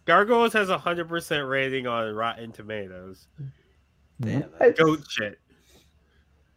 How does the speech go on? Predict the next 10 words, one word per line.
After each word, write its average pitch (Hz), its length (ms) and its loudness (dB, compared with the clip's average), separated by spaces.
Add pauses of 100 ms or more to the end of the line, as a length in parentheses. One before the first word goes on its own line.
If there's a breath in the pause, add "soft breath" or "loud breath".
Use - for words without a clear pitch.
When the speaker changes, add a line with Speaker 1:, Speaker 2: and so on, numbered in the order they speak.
(800)
Speaker 1:
I, 120 120 2
I 127 40 2
don't 127 100 -2
know 147 280 6
what 175 80 8
to 160 60 -6
tell 185 200 4
you. 147 120 2
Goat 143 360 0
shit. 92 320 -10